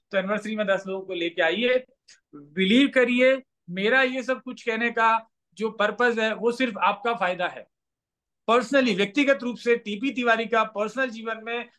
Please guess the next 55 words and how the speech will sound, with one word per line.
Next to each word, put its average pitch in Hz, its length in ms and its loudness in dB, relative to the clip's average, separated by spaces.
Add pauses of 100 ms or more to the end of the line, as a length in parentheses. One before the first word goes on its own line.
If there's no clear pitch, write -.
(120)
फायदा 202 260 2
इतना 208 240 -2
ही 247 80 2
होने 233 240 -2
वाला 208 260 2
है 208 180 -2 (220)
कि 214 80 -14
पांच 226 400 0
हजार 220 260 -2
लोगों 202 460 -10
को 202 300 -4 (240)
आयुर्वेद 208 440 4
के 254 120 -2
प्रति 208 260 -6
वफादार 185 440 2
बना 165 200 -2
पाऊंगा, 131 420 -8 (160)
मेरा 196 220 4
इतना 220 220 2
ही 240 120 2
फायदा 214 280 0
है। 156 160 -2 (260)
Financially 247 500 -2
मेरा 240 220 0
कोई 269 320 -2
gain 262 220 0
नहीं 240 160 -4
होने 208 200 -6
वाला 170 220 -4
है, 131 100 -10 (360)
बल्कि 254 320 0
company 233 360 0
का 240 120 2
लाखों 247 420 2
रुपया 269 220 2
खर्च 220 240 -4
होने 220 180 -4
वाला 202 220 0
है 208 60 -2
इस 196 100 -10
event 170 260 -6
के 185 80 -10
ऊपर। 156 220 -10
तो - 380 -8
आप 175 100 2
सब 180 180 -6 (260)
कोशिश 220 320 0
करिए, 233 300 2
event 226 240 0
किसके 247 280 -2
लिए 247 140 2
किया 208 200 2
जा 196 120 0
रहा 170 180 0
है, 139 120 -8